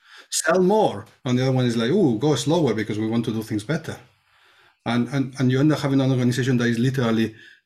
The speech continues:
fighting with each other within the organization. Um, um, so, so yes, I mean, <sighs> we need to do better. <laughs> We need to do something like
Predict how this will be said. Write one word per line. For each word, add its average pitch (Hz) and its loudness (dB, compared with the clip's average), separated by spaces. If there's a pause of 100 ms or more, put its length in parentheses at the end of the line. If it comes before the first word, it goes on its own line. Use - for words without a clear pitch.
(240)
fighting 139 0
with 117 0
each 113 -2
other 127 -6 (800)
within 113 0 (200)
the 104 -4
organization. 101 -8 (460)
Um, 110 -2 (1400)
um, 110 -6
so, 123 -6
so - -2
yes, 127 0
I 123 0
mean, 120 -2
<sighs> - -12 (2250)
we 117 0
need 185 2
to 131 -2
do 107 -4
better. 101 -6 (220)
<laughs> - -12
We 113 0
need 131 2
to 127 -2
do 120 0
something 117 -2
like 107 -4